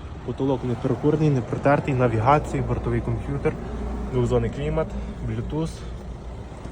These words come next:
шестиступенева коробка передач, шкіряне мультифункціональне кермо не затерте,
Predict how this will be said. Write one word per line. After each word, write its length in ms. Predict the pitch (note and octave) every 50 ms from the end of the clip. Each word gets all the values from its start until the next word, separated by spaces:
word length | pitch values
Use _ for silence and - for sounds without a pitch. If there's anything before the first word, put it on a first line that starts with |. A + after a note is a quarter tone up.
| - - - -
шестиступенева 680 | C#3+ A#2+ - - C3 - - C3+ - C3 C3 B2 A#2+
коробка 340 | G#2+ - B2+ A#2+ A2 - A#2
передач, 560 | A2 - B2 B2 B2 B2 D3 D#3 D#3+ - - - - - - - - - - - -
шкіряне 500 | - - - - - C3 C3 C3+ D3 C3+
мультифункціональне 880 | A#2 A#2 C3+ C3 B2 - B2 - - B2+ A#2 - - C#3 C3 B2 A#2 A2+
кермо 360 | A2 - B2 A#2 A#2 B2+ D3 D#3
не 100 | D#3+ D3+
затерте, 500 | D3 D3 - - D3+ D3 - - C3